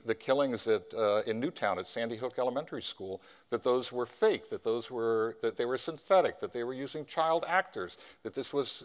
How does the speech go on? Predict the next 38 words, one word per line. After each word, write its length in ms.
choreographed 760
by 140
the 420
Obama 320
administration 760
in 100
order 220
to 60
support 400
gun 180
control? 500
I 40
mean, 160
it's 140
just 220
appalling, 420
and 140
you 80
can 100
imagine 400
what 160
those 220
parents 300
feel 320
like, 240
and 100
many 200
of 100
them 140
have 180
talked 320
about 320
what 220
it 100
feels 340
like 220
to 80
be 160